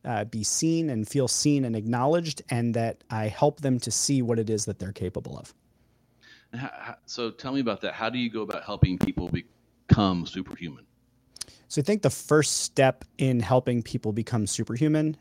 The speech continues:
Speaker 1: as I generally see it, is you first have to get them to accept the premise that they are already special. Um, that is a really difficult thing for a lot of people. So I, I could get into the superhuman framework, but that comes next.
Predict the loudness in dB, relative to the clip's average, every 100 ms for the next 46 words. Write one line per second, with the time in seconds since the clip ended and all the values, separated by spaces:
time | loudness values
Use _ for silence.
0 | -4 -2 0 2 2 2 2 0 0 0
1 | 0 0 0 0 2 0 0 -2 0 -2
2 | 0 -2 2 2 2 -4 -2 4 4 4
3 | 0 -4 -4 -2 0 4 4 4 2 4
4 | 4 4 2 0 -2 -2 -4 -10 -12 _
5 | -20 -20 -8 2 6 6 4 -2 -8 _
6 | 4 8 10 8 8 6 8 6 6 4
7 | 2 2 2 2 -2 0 2 4 4 2
8 | 0 0 0 4 4 6 6 6 6 6
9 | 8 6 6 4 4 2 -2 2 2 2
10 | 2 2 4 2 -2 -2 -4 -2 -2 0
11 | 0 0 -4